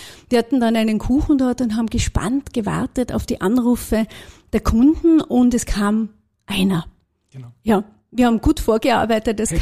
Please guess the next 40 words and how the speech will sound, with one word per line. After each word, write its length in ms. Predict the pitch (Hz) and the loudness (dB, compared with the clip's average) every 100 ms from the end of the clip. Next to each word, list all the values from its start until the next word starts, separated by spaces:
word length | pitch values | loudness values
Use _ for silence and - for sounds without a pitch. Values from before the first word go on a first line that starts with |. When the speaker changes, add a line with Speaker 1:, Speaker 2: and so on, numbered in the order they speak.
| - | 0
Speaker 1:
kam 120 | 220 | 0
Speaker 2:
Birthday 340 | 156 170 - | 0 -2 -4
Anrufe 420 | 131 131 240 233 156 | -4 2 2 2 -2
Speaker 1:
nur, 40 | |
Speaker 2:
kamen 140 | 143 147 277 | 0 2 2
Speaker 1:
genau, 40 | - | 2
Speaker 2:
schon, 140 | 175 | -2
ne? 80 | 165 | -2
Speaker 1:
es 180 | 185 - | -4 -2
Speaker 2:
Genau. 160 | 175 | 0
Speaker 1:
kam 180 | 233 269 | 2 2
eigentlich 600 | - 220 240 277 254 254 | 2 2 2 2 0 0
Speaker 2:
Ja. 60 | 247 | 2
Speaker 1:
nur 140 | 254 | 2
einer 480 | 233 208 208 202 208 | 2 0 0 -2 -2
und, 360 | 220 220 220 131 - - - | -2 -2 -4 -8 -16 -20 -12
Speaker 2:
Ja. 180 | - 214 | -4 -2
Speaker 1:
ähm, 180 | 214 220 | 0 -2
in 160 | - 247 | 0 0
dieser, 640 | 254 240 247 226 214 - | 0 0 0 0 0 -4
diesen, 320 | 202 254 247 247 | -4 -2 -2 -2
die 80 | |
Nacht 400 | 233 214 220 - | -2 -2 -4 -6
werde 180 | 214 214 | -4 -4
ich 220 | 220 214 | -4 -4
auch 240 | 208 208 196 | -2 -2 -2
nie 100 | 226 | -2
vergessen. 640 | - 202 202 208 269 247 | -2 -2 -4 -2 -2 0
Das 220 | 233 214 | -2 -4
war 160 | 208 208 | 0 -2
sehr 160 | 208 208 | 0 -2
lustig, 340 | 247 - 247 | -2 -4 -4
das 140 | 226 | -4
gesamte 420 | 220 220 220 240 214 | -2 0 0 0 0
Management-Team 1160 | 208 240 - 220 208 - - - - 233 220 | 0 0 0 -2 -4 -8 -12 -12 -4 0 0
dort 260 | 208 - 254 | 0 -2 0
war 100 | 220 | -2
vorher 380 | 214 220 240 247 | 0 0 0 -2
viel 200 | 262 240 | -6 -6
Arbeit, 440 | 208 214 226 214 | -4 -4 -4 -4